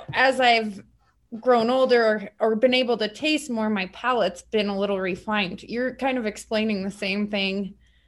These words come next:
about the dry aged beef, like the, you know, adapting and understanding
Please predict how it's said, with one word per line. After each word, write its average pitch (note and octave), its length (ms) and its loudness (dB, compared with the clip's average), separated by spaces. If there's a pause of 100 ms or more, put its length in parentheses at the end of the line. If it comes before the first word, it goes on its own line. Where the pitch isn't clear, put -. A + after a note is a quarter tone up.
(160)
about F#3+ 380 0
the G3 80 0
dry G3 260 0
aged F#3+ 340 0
beef, G#3 300 -6
like F3 260 -2
the, F3 240 -4 (480)
you A#3+ 160 2
know, G3 260 0 (240)
adapting G#3 680 0
and F3+ 100 -4
understanding G3+ 1040 -2